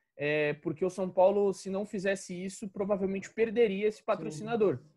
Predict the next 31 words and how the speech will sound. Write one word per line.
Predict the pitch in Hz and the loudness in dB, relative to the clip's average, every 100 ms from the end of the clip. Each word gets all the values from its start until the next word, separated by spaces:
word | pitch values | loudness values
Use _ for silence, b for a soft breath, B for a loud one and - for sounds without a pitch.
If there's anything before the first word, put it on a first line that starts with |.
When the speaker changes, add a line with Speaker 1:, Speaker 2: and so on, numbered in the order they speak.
| _ | _
Speaker 1:
E | 139 | -6
pra | 131 165 | 0 0
arrumar | 170 175 190 | 0 0 2
um | 175 | 6
outro, | 175 214 180 170 | 8 8 6 0
e | 160 | -6
já | 160 | -6
tem | 175 | -6
uma | 175 | -10
parceria | 170 170 160 165 170 | -6 -6 -4 -4 -4
desde | 160 180 180 | -2 -4 -4
dois | 170 160 | -6 -6
mil | 170 | -10
e | |
dezessete | 160 147 160 160 - | -10 -8 -6 -8 -8
com | |
o | 147 | -8
Banco | 170 160 160 | -8 -8 -8
Inter, | 185 175 180 170 b b - | -6 -2 -4 -4 b b -2
é, | 139 143 | 0 2
acreditam | 143 - 160 175 190 180 | 0 -2 -4 -4 -8 -10
que | - | -6
foi | 175 | -6
uma | 180 165 | -6 -4
parceria | 165 160 165 170 | -4 -4 -6 -4
muito | 165 180 190 | -4 -6 -8
boa | 160 175 | -6 -6
pra | 175 170 | -2 -2
ambos | 165 196 185 160 | -2 -4 -6 -8
os | 151 147 | -10 -4
lados, | 156 202 202 214 | 0 0 0 -8